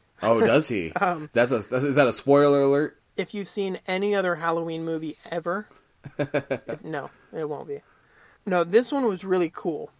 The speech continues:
Speaker 2: because it basically threw out the previous seven or eighteen different Halloween movies and acted as a direct sequel to the nineteen seventy-eight original. And so when the credits started rolling when it first started,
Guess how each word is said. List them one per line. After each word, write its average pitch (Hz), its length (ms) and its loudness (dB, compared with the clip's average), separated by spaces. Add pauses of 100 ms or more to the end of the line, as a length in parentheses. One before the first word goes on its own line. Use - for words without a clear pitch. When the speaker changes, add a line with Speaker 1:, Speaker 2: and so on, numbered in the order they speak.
(120)
Speaker 2:
because 160 680 -4 (380)
it - 180 -10
basically 208 460 -4
threw 196 480 0
out 180 240 4
the 156 80 -6
previous 165 500 -4
seven 160 320 -6
or 156 120 -4
eighteen 156 580 -10 (320)
different 160 440 -2
Halloween 151 460 -4
movies 202 500 -6 (440)
and 165 340 -4
acted 165 320 -4
as 165 140 -4
a 165 60 -10
direct 156 420 -4
sequel 156 400 -6
to - 160 -20
the 160 60 -8
nineteen 156 420 -8
seventy-eight 151 480 -4
original. 139 440 -8 (380)
And 160 180 -4
so 170 180 0
when 160 100 0
the 156 100 -4
credits 214 440 2
started 175 400 0
rolling 165 380 2
when 165 120 -2
it 156 100 -6
first 156 300 -6
started, 175 540 -2